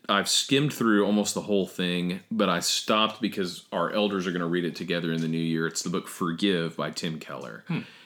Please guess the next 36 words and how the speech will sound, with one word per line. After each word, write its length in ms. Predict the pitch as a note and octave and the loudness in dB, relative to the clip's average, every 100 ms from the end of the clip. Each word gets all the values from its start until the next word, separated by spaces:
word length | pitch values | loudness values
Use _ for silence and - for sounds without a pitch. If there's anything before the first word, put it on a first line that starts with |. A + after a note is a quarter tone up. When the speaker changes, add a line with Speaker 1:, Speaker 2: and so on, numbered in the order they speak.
| - | -6
Speaker 1:
And 240 | F#2 F2+ E2+ | -2 0 -2
what 320 | A#2+ A2 B2 | 0 4 6
I've 240 | A#2 G2+ G2+ | 6 6 6
read 200 | A2 A2+ | 6 6
of 120 | F#2+ | 4
it 160 | F#2 | 2
has 180 | F2+ G2 | 2 -2
been 220 | E2+ E2+ | 0 -4
phenomenal. 520 | D#2 F2+ F2 F#2 F#2 F2+ | -4 -2 0 2 2 2
I 60 | F2 | 0
know 100 | F2+ | 0
where 140 | F2+ | -2
he's 180 | E2+ D#2+ | -4 -6
going 600 | E2+ E2+ F2 E2+ E2+ F#2 - _ _ _ _ B2+ A#2 | -4 -2 -2 -2 -4 -6 -12 _ _ _ _ -14 -8
'cause 160 | F#2 | -4
I've 120 | F2+ - | -2 -2
skimmed 240 | F#2 F2 | -2 -2
through 100 | F2 | -2
the 80 | D#2+ | -2
book, 300 | E2 E2 - | -2 -4 -4
but 180 | F2 D#2+ | -4 -2
I'm 280 | D2+ F2 F#2 | -2 -2 2
looking 280 | A#2 A#2+ F#2+ | 2 2 -2
forward 340 | - F#2 F2+ | 0 2 2
to 80 | E2+ | 0
taking 640 | - F2+ E2+ F2+ E2 E2 E2 - - - _ _ | -2 -2 0 -2 -2 -4 -6 -18 -20 -20 _ _
time 400 | - F#2+ E2+ E2 | -2 0 2 0
to 100 | E2 | -2
really 400 | D#2+ F2 F#2 F2 | -2 0 2 2
read 280 | D#2+ E2+ D#2+ | 2 0 0
this 120 | E2 | -4
book 220 | - D#2 | -4 -2
slowly 500 | - F2+ E2 E2 D#2+ | -2 0 -2 0 -2
and 100 | D2+ | -6
discuss 480 | D2 - - D#2+ - | -4 -4 -2 -4 -2
it 200 | E2 C#2 | -4 -6